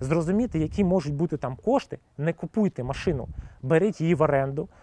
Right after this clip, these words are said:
подивіться, як це працює, супер, вам подобається, можна рухатися далі. Тому що важливий момент, не тільки подобається, як я і сказав, а ви розумієте, які кошти ви можете заробляти. Більш того, якщо ви вже вирішили,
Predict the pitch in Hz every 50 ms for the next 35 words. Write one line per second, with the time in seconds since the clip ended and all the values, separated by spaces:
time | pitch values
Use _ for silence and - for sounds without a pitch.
0 | - - - 190 190 165 208 202 233 214 - 190 185 185 180 - - 175 165 -
1 | 160 151 - - - 135 139 143 175 196 - - - - - - - - - 262
2 | 247 - - 143 - - - - 139 170 202 208 202 - 185 156 190 233 262 277
3 | 285 285 - - 285 277 - - - - - 160 196 233 247 208 226 190 170 190
4 | 208 - - 190 - 180 175 - 175 143 139 156 151 123 - - - - - 151
5 | 185 214 - - 226 180 - - - - 135 160 175 - 214 247 208 208 180 170
6 | 170 175 202 214 190 135 - - - 147 156 160 - 233 - 165 - - 151 143
7 | 135 147 143 156 165 - - 196 - - 214 220 214 - - 214 202 233 233 233
8 | - - - - - - - 156 156 214 226 208 196 160 131 160 170 180 202 226
9 | 226 185 - 143 147 170 160 - 180 - - 240 254 - - 156 139 180 175 165
10 | 151 123 139 - 135 120 123 117 120 107 - - - _ _ _ _ _ - -
11 | - - - - - - 139 135 233 269 240 - - - 180 151 117 107 117 117
12 | 151 170 - - - 294 262 262 226 185 - 208 208 180 147 139 208 208 170 151
13 | - - 139 131 127